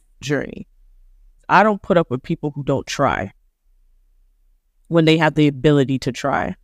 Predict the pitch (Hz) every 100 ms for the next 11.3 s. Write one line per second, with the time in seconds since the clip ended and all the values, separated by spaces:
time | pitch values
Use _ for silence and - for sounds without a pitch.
0 | _ _ _ _ _ _ _ _ _ _
1 | _ - 170 190 196 185 - 185 170 151
2 | 196 175 165 156 143 - 156 147 151 139
3 | - - - _ _ _ 165 160 151 139
4 | - _ 165 208 190 262 339 254 180 165
5 | 160 170 160 - 135 147 139 139 185 185
6 | 156 - 139 135 139 135 131 - 107 -
7 | 135 165 170 _ _ _ _ _ 170 160
8 | - 196 185 175 160 165 165 247 269 180
9 | 143 147 - _ _ - 170 190 254 277
10 | - 214 226 - 208 190 160 - 170 185
11 | 233 277